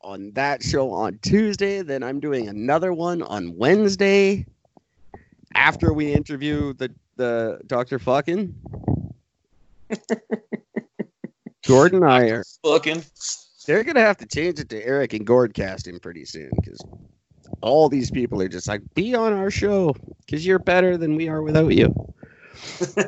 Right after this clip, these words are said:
Speaker 2: And they have no idea how true that statement truly is.
Speaker 1: And I'm okay with that. I'm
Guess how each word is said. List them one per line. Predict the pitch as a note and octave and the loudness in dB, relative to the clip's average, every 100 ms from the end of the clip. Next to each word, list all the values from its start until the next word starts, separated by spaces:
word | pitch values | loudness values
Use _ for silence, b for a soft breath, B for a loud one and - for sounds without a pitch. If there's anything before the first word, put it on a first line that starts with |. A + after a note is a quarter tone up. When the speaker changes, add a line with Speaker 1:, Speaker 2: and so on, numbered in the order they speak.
| - F#3 - C3+ _ B B | -2 -8 -8 -16 _ B B
Speaker 2:
And | - D#3 | 0 2
they | D3 E3 | 4 6
have | E3 C#3 B2 | 4 2 -2
no | C#3 | -2
idea | D3+ D#3 D#3 | -2 -2 -4
how | A#2 | -4
true | A2 - A#2+ | -8 -8 -8
that | B2+ | -8
statement | - B2+ G#2+ B2+ | -8 -10 -10 -12
truly | - - B2 A#2+ C#3+ | -14 -12 -8 -8 -8
is. | - - - _ _ | -10 -16 -20 _ _
Speaker 1:
And | D3 F3 | 6 8
I'm | C#4 | 10
okay | F#3 - F#3+ | 10 8 2
with | C3+ | 0
that. | E2 E2 | -4 -4
I'm | A2+ D#3+ | -2 -2